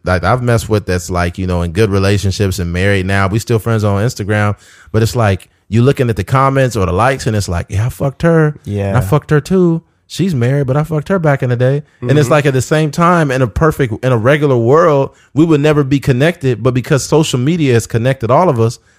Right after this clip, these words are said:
Speaker 1: you still seeing girls that used to smash. And it's not like you out here just fucking chicks like that. But at the same time, that shit accumulates.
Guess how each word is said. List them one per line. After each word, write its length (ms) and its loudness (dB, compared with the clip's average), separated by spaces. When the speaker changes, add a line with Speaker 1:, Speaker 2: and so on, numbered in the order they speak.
Speaker 1:
you 140 2
still 200 2
seeing 300 -2
girls 240 2
that 80 2
used 240 -2
to 60 -8
smash. 500 0
And 140 2
it's 100 -2
not 180 2
like 200 0
you 120 4
out 140 4
here 140 2
just 180 -2
fucking 300 0
chicks 240 0
like 180 -2
that. 260 0
But 120 2
at 40 4
the 80 -2
same 280 0
time, 440 2
that 140 0
shit 180 2
accumulates. 840 -2